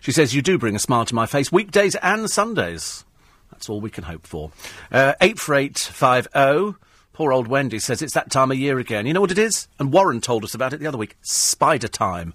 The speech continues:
Spider time. The season's first. We've got loads of them at home. It's the weather that brings them out,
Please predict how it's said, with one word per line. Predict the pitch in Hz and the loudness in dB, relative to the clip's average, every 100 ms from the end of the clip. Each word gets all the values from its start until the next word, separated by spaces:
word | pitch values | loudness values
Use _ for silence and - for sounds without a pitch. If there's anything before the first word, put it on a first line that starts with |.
| - _ _ | -16 _ _
Spider | - - - 139 151 123 | -8 -6 0 4 4 2
time. | - 104 92 | -2 -2 0
The | 131 | 0
season's | - - 185 165 135 120 - | 0 2 0 0 -2 -2 -2
first. | 175 151 - | 2 2 2
We've | 165 156 | 0 0
got | 156 | 0
loads | 135 147 143 | 2 2 2
of | 110 | -2
them | 110 | -2
at | 98 | -4
home. | 113 104 - - - | -4 -4 -8 -16 -6
It's | 156 | 0
the | 170 | 2
weather | 165 185 127 | 4 4 0
that | 135 | -2
brings | 139 139 - | -4 -4 -4
them | 139 | -2
out, | 120 104 - - | -2 -4 -8 -10